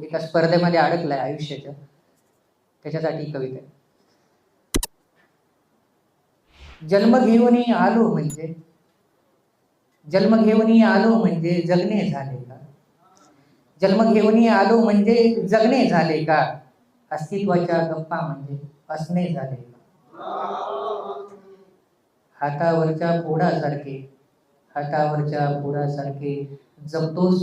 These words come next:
नेहमी जखमेला. हातावरच्या फोडासारखे जपतोस नेहमी जखमेला.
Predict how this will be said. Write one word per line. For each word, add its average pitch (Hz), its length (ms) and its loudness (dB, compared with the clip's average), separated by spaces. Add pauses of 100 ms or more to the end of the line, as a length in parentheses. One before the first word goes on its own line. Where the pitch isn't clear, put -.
नेहमी 160 440 0
जखमेला. 139 440 -10 (1200)
हातावरच्या 180 840 2
फोडासारखे 175 680 2 (580)
जपतोस 190 720 2
नेहमी 196 380 2
जखमेला. 160 720 0